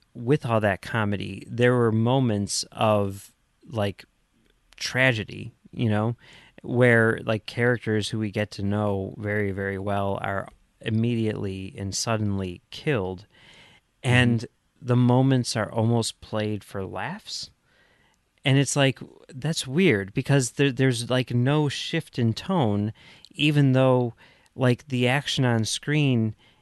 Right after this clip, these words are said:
Speaker 1: in my mind, kind of demands it.
Speaker 2: Yeah, I, you know, what, what's interesting is I really do think sometimes that it's, the translation is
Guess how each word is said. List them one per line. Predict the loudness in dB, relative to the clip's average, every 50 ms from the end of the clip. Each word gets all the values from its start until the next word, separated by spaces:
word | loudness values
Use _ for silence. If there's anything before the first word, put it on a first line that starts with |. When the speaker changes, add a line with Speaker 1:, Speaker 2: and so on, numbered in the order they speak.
| _ _ _ -2
Speaker 1:
in | 0 2 2
my | 4 4 2 2 2
mind, | 2 2 0 0 -2 -4 -6
kind | -6 -6 -4 -2 -2
of | -4 -4
demands | -4 -4 -4 -2 -2 -2 -2 -2 -4 -4
it. | -6 -12 -16 -18 _ _ _ _ _ _ _ _ _ _ _ _ _ _ -20 _ -10
Speaker 2:
Yeah, | -4 -2 0 0 -2
I, | -2 -2 -2 -2
you | -2 0 -2 0
know, | 0 0 -2 -4 _ _ -10
what, | -6 -6 -6 -6 -4
what's | -4 -6 -4 -4
interesting | -8 -10 -8 -8 -10 -10 -8 -8
is | -6 -2
I | -2 -2
really | -2 -2 -4 -4 -4
do | -4 -6 -6
think | -6 -6 -8 -8 -8
sometimes | -8 -10 -10 -8 -6 -6 -6 -6 -8 -6 -6
that | -6 -6
it's, | -6 -8 -8 -10
the | -6 -6 -6
translation | -6 -8 -10 -8 -8 -10 -10 -10 -8 -8 -8 -8 -10 -10 -10 -10 -14 -16 -12
is | -8 -6 -6 -6 -6 -6 -8 -8 -10 -12 -14 -16 -18